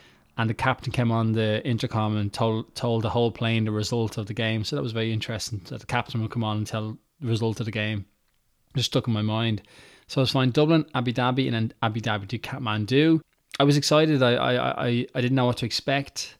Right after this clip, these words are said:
When I arrived in Kathmandu, I arrived, it's, the airport is called Tribhuvan. It's the international airport. And I arrived there,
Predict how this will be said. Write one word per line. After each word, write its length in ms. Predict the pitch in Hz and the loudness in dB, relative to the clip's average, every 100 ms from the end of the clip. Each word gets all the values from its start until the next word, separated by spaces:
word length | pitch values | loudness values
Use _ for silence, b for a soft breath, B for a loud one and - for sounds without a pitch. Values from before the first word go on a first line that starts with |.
| b b b b | b b b b
When 100 | - | -4
I 60 | 127 | 0
arrived 340 | 120 127 127 | 2 4 4
in 80 | 127 | 2
Kathmandu, 840 | 123 131 131 117 113 127 131 127 117 | 0 -2 0 -2 0 0 2 2 2
I 60 | |
arrived, 440 | 117 117 117 110 - | 0 0 0 -2 -6
it's, 200 | - - | -10 -6
the 360 | - 120 117 | -2 -2 0
airport 380 | - 123 - 123 | 0 -2 0 0
is 120 | 120 | 0
called 240 | - 120 113 | -4 -6 -2
Tribhuvan. 600 | 151 143 143 156 151 147 | -2 2 2 2 2 2
It's 220 | 139 - | -2 -6
the 240 | - 113 - _ - | -6 -6 -8 _ -4
international 500 | 123 127 123 - 131 | -2 -2 -2 -4 -4
airport. 560 | 151 151 147 160 156 - - | 0 0 2 2 0 -6 2
And 160 | 135 147 | 4 6
I 60 | |
arrived 460 | 147 147 156 151 143 | 6 6 6 6 4
there, 480 | 139 143 139 135 | 6 8 6 4